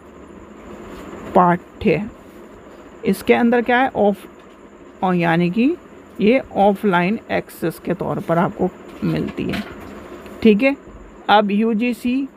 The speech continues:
एक आपका आ जाता है यूजीसी मोस, ठीक है। ये आपके क्या है,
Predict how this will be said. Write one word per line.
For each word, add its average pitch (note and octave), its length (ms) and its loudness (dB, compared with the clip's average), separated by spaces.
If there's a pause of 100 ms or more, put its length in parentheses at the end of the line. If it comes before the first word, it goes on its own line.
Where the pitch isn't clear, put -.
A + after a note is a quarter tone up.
(1300)
एक G3+ 180 6
आपका A3 260 4
आ G#3 100 6
जाता F#3+ 260 0
है B3+ 120 -2 (460)
यूजीसी G#3+ 880 2 (800)
मोस, - 1300 -2 (240)
ठीक G#3 160 2
है। C4 100 0 (440)
ये G3 100 8
आपके G3 360 4
क्या G3+ 180 -4
है, C#4 200 -4